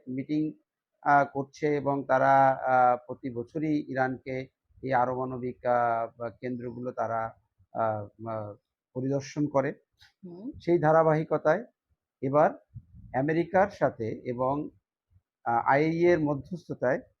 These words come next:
Speaker 1: আমেরিকার সাথে ইরানের একটি আলোচনা হচ্ছিল যে তারা একটা পারমাণবিক,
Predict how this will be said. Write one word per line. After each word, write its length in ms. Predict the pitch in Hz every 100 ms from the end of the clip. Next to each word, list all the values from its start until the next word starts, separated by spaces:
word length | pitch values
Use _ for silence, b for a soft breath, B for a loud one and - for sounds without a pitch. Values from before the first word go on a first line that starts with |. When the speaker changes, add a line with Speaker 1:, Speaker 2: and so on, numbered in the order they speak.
| _ _
Speaker 1:
আমেরিকার 400 | 120 139 147 165
সাথে 260 | 160 160 170
ইরানের 320 | 156 147 151
একটি 240 | 147 139 156
আলোচনা 440 | 127 135 147 147
হচ্ছিল 520 | 143 151 - 190 208
যে 200 | 151 156
তারা 300 | - 131 135
একটা 340 | 139 - 190 254 _ _ _ _ -
পারমাণবিক, 680 | 131 147 151 151 170 220